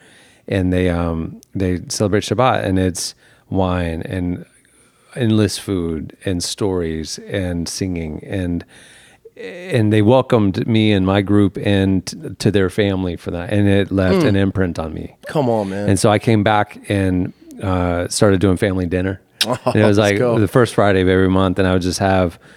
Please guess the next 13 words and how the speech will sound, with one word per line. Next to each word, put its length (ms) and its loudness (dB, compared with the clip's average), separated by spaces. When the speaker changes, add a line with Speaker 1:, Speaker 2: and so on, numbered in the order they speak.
Speaker 1:
friends. 440 2
We'd 160 0
set 180 2
up 200 2
f-, 200 -16
a 160 -6
long 320 2
table 300 2
in 80 2
the 60 0
backyard, 640 2
and 180 -4
just, 280 -6